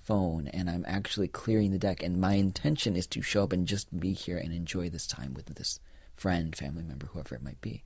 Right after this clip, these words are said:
And I think that sort of applied mindfulness is something that we can actually work toward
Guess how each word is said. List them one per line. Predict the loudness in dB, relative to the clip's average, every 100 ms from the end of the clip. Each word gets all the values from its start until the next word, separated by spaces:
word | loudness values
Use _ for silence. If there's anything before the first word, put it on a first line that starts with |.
| 6
And | 8
I | 8
think | 8 8
that | 10
sort | 8
of | 8
applied | 6 6 6
mindfulness | 6 4 2 -2 -2 -2
is |
something | 0 0 0
that | -2
we |
can | -4 -4
actually | -4 -4 -2 -4 -6 -10 0
work | 4 6 6 2
toward | -4 -2 -2 -4